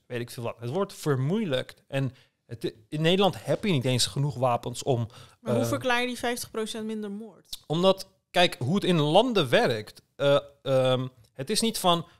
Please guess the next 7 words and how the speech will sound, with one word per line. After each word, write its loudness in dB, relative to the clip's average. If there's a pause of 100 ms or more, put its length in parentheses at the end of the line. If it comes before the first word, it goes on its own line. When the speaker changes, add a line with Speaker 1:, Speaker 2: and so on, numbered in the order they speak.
(160)
Speaker 1:
oh, 4 (200)
we -4
hebben 0
nu 0 (160)
wapens -2
legaal -2
gemaakt -4